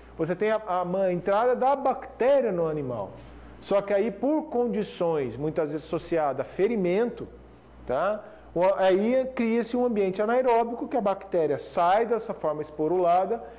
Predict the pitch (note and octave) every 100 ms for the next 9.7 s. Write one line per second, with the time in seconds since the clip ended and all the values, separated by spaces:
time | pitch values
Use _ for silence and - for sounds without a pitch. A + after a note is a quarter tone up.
0 | - C#3+ A#3+ C4 A3 G#3 A#3 A3+ G#3 G3
1 | F#3+ E3+ F#3 C4+ C#4+ B3 C4 - A3 G#3
2 | F#3 F#3 F#3 F#3+ F#3 - G#3+ G#3+ B3+ C#4
3 | A3 C#3+ D3+ E3 F#3 F3+ D#3 F3+ F3+ -
4 | F#3+ G#3 D3 F3 C4+ A#3+ A3 D4 F4+ D4+
5 | C#3+ B2 - - - - - - - -
6 | - - - - - - - - B2 G#3+
7 | A3 - - - - - - C#3+ D#3 D3+
8 | E3 D3+ C#3 C#3 - D3+ D3 D#3+ - G#2
9 | - - - - A#2+ F#3+ B3